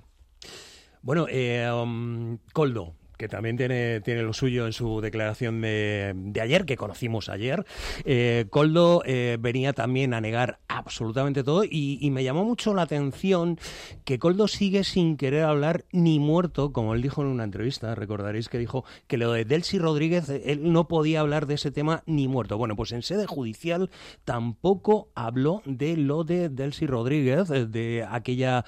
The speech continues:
eh, parada, aquella, aquella bajada de, del, del avión en, en Barajas, en aquella noche en la que Aldama Ábalos y el propio Coldo recibieron a la vicepresidenta de Venezuela. Se negaba a contestar,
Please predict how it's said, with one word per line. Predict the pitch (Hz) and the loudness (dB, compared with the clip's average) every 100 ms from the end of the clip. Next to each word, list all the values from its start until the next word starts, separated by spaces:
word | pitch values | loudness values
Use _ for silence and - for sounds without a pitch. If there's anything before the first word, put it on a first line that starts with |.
| - - | -8 -6
eh, | 123 - 113 | -4 -4 -2
parada, | 131 127 127 139 | -2 0 0 0
aquella, | 131 113 110 113 - - - | 0 -2 0 0 -2 -10 -12
aquella | 120 113 123 131 | -6 -2 0 0
bajada | 113 - 135 123 | -2 0 0 2
de, | 117 113 | 0 -2
del, | 117 117 110 110 127 | 0 0 0 -2 0
del | 123 120 | 2 2
avión | 113 127 127 | 2 2 2
en, | 120 120 | 0 0
en | 123 117 | 0 0
Barajas, | 113 139 - 147 190 | 2 0 0 0 0
en | 139 113 | 0 0
aquella | 120 113 | 0 0
noche | 117 123 131 | -2 -2 -2
en | 117 | 0
la | 117 | 0
que | 120 117 | 0 0
Aldama | 113 117 123 123 - - - | 0 2 2 0 -2 -14 -8
Ábalos | 120 120 120 120 113 - | -2 2 2 2 0 0
y | |
el | 123 117 | 0 2
propio | 135 131 127 117 - | 0 2 0 0 2
Coldo | 139 147 131 127 151 | 6 8 8 4 2
recibieron | 151 113 - 117 123 123 120 - - | 0 -2 0 2 2 2 0 -6 -10
a | 113 113 | -2 0
la | 110 110 | 2 0
vicepresidenta | 131 139 123 117 123 123 123 | 0 0 -2 0 -2 0 0
de | 120 | 0
Venezuela. | 120 120 135 147 160 | 0 0 2 2 2
Se | - 127 | 2 0
negaba | 120 135 190 196 - | 0 0 0 -2 -4
a | 147 151 | -4 -4
contestar, | 143 139 120 - 151 170 | -2 0 0 0 2 2